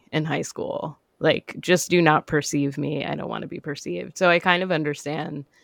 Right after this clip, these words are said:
like, Justine shows up and she's kind of just like, "No one will notice me and I'm fine with that." And then, like, gets put in immediately, like, she goes to sleep and is, like, woken up by, like,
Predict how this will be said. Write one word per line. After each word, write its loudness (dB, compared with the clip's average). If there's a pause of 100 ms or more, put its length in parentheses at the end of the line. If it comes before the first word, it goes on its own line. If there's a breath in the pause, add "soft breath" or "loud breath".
(180)
like, 4
Justine 2
shows 0
up -2
and -6
she's -4
kind -2
of -8
just -12
like, -6 (880)
"No 8
one 4
will 4
notice 2
me 0
and 2
I'm 2
fine -4
with -4
that." 0 (320)
And 6
then, 4
like, -2 (380 soft breath)
gets 6
put 2
in -2
immediately, 6
like, 0
she 0
goes 6
to 2
sleep 6
and 4
is, 0
like, 2
woken 4
up -4
by, 2
like, -2